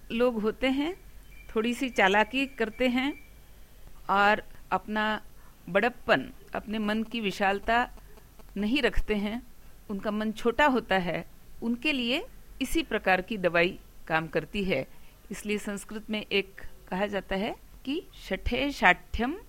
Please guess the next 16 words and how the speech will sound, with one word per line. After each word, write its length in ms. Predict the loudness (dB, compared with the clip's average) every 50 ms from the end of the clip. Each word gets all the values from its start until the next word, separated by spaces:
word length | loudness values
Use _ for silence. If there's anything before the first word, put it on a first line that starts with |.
| -20 -20 -18 -6 -4
समाचरेत, 720 | -2 0 0 -2 -2 -4 -6 -6 -2 0 0 0 0 -4 -10 -18 -20 -20 -20 -20 -20 -20 -20 -20 -18 -16 -12
जो 160 | -8 -8 -8
शठ 320 | -6 0 0 0 2 2 -2
है, 540 | -2 -2 -4 -4 -4 -4 -6 -8 -12 -16 -18 -20 -20 -20 -20 -20 -20 -20 -20 -20 -20 -12 -2
चालाक 420 | 0 2 4 6 6 4 4 2 -4
व्यक्ति 400 | -6 -6 -6 -6 -4 -4 -2 0
है, 260 | 0 -2 -2 -4 -8 -10 -16 -20 -20 -20 -20 -20 -20 -20 -20 -20 -14 -10
उसको 760 | -10 -10 -10 -12 -18 -20 -20 -16 -6 -4 -2 -2 -2 -2 -6 -10 -18 -20 -18 -12 -10
उसी 280 | -10 -8 -6 -6 -6
चालाकी 580 | -2 2 2 2 4 4 4 2 2 -2 -2 -2
से 200 | 0 0 2 2
ही 280 | 2 2 2 2 0 -2 -4 -10 -18 -20 -20 -16 -10 -10
उसकी 260 | -10 -8 -8 -8 -6
पराजय 440 | -4 0 2 4 4 4 2 -2 -2
करनी 340 | -2 -4 -6 -6 -8 -10
चाहिए। 440 | -10 -10 -14 -16 -16 -16 -18 -18 -18